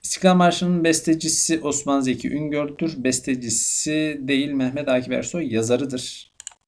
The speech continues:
T B M M'nin itiraf devletlerince tanınması Londra Konferansı'yladır. Evet, itiraf devletlerinin bizi tanıması Londra Konferansı'yla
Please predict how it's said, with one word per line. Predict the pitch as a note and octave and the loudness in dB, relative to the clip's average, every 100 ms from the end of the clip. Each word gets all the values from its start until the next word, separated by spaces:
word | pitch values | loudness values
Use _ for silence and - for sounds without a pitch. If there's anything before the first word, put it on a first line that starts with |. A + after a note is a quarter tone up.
| - - - - - - - - - _ _ _ _ _ _ _ _ | -12 -8 -8 -6 -6 -4 -4 -4 -8 _ _ _ _ _ _ _ _
T | - F#3 | 4 8
B | G3 | 8
M | F#3+ | 8
M'nin | F#3+ G3 | 8 6
itiraf | F#3+ F#3 F#3+ | 6 4 4
devletlerince | E3 D3+ D3 C3 B2+ | 2 0 2 2 2
tanınması | B2 D3+ D3 C#3+ F#3+ E3 | 2 -2 -2 -2 0 2
Londra | E3 D3+ D#3+ | 2 4 2
Konferansı'yladır. | D#3 D3+ C#3+ C#3 C#3+ C#3+ C#3 - D#3 B2+ A2 - | 2 0 0 2 4 4 0 -2 0 0 -2 -2
Evet, | C3+ A#2+ A#2+ | 0 0 -2
itiraf | B2+ A#2+ C#3 C#3+ | -6 -2 2 2
devletlerinin | C#3 A#2 A2 - G#2+ G2 G#2+ C3+ C3 | 2 -2 -4 -4 0 2 2 2 0
bizi | A#2 C3+ | -2 -4
tanıması | C3 A#2 G2+ G2 G2 A#2 B2 B2 | -4 -2 0 0 -2 -2 -2 0
Londra | B2 A2 A2 A#2+ | -2 0 -2 -2
Konferansı'yla | A#2 G#2+ A2+ A2+ A2 - A#2 G#2+ G2 | -4 -4 -4 -4 -2 -2 0 0 0